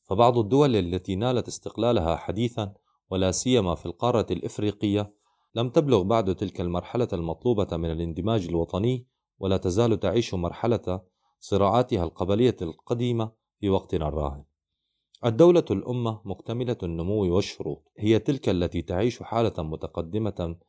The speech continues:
من الوعي الذاتي الذي يجنبها الوقوع في الصراعات الداخلية، ويوفر لها سلطة مركزية ثابتة، ويؤمن لسكانها تلك الدرجة المطلوبة من الانسجام الثقافي والفكري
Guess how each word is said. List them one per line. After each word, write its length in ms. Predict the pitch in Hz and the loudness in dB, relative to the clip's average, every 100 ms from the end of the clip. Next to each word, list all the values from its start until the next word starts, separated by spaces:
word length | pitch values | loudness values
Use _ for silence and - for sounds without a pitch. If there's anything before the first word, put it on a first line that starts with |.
| _ _ | _ _
من 140 | 92 92 | -2 0
الوعي 380 | 98 110 104 | 2 2 2
الذاتي 540 | 87 80 87 82 110 104 | 0 0 -4 -2 -2 0
الذي 340 | 87 87 87 | 0 -2 -2
يجنبها 640 | 82 80 82 95 104 90 | -4 -4 -2 0 0 0
الوقوع 500 | 80 78 76 104 82 | -2 -4 -4 0 0
في 80 | 85 | -2
الصراعات 560 | - - 87 80 92 92 | -8 -6 -2 0 0 -2
الداخلية، 720 | 78 80 76 - 78 76 69 _ _ _ _ _ - | -4 -4 -4 -8 -10 -10 -14 _ _ _ _ _ 2
ويوفر 480 | 113 147 147 120 | 4 4 4 0
لها 240 | 113 117 90 | 2 0 0
سلطة 480 | - 117 104 - 82 | -2 -4 -6 -8 -8
مركزية 560 | 82 - 87 87 104 | -8 -8 -6 -2 -2
ثابتة، 640 | 90 82 - 87 76 - - _ _ _ _ | -2 -6 -4 -4 -4 -8 -14 _ _ _ _
ويؤمن 460 | 101 107 123 117 95 | -2 0 0 0 0
لسكانها 840 | 85 - - 110 107 87 82 82 _ _ | -4 -10 -4 -2 0 0 -4 -6 _ _
تلك 260 | - 110 - | -6 -2 -2
الدرجة 460 | 98 113 123 117 104 | 0 0 0 -2 -4
المطلوبة 580 | 90 85 - 120 107 - | -2 -4 -4 -2 -2 -2
من 120 | 85 85 | -4 -4
الانسجام 580 | 85 80 - 92 113 | -4 -6 -6 0 0
الثقافي 640 | 90 - - - - 104 90 | -2 -8 -8 -6 -4 -4 0
والفكري 640 | 104 107 82 - 76 69 | 0 0 -6 -10 -10 -12